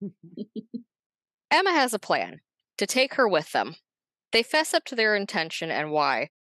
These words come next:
Speaker 2: but the woman is not having any of their guff and refuses to go with them, unless, of course, they're kidnapping her. She turns to go, and Emma, much like her mother,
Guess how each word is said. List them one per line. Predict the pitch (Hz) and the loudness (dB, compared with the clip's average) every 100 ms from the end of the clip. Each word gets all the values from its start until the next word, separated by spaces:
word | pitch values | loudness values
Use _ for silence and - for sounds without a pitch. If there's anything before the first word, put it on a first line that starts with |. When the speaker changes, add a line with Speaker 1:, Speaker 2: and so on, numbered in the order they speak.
| - | -4
Speaker 2:
but | 190 | 0
the | 196 | 2
woman | 190 226 233 | 2 2 0
is | 202 | 0
not | 185 175 | 0 0
having | 180 175 175 | 0 -2 0
any | 165 202 | -2 -2
of | 220 | -2
their | 226 | -2
guff | 202 156 147 - - | -2 -2 -2 -6 -6
and | 170 | -4
refuses | 165 180 165 170 165 | -4 -4 -4 -4 -6
to | - | -2
go | 151 135 | -2 0
with | 160 - | -2 -2
them, | - - - _ _ _ - | -6 -8 -12 _ _ _ -8
unless, | - 190 226 - | -4 0 0 -2
of | 208 | -4
course, | 170 139 - | -2 -2 -2
they're | 170 | -6
kidnapping | - 233 170 131 - - | -4 -4 -2 -6 -8 -16
her. | - - _ _ _ _ _ _ | -18 -20 _ _ _ _ _ _
She | - - | -8 -4
turns | 233 339 370 | 0 0 0
to | - | -2
go, | 196 160 160 | 0 0 0
and | 151 | 0
Emma, | 240 262 185 202 185 | 0 0 0 -2 -6
much | 175 175 - | -4 -2 -2
like | 175 175 | -2 -2
her | 165 | -4
mother, | 165 147 151 | -2 -2 -4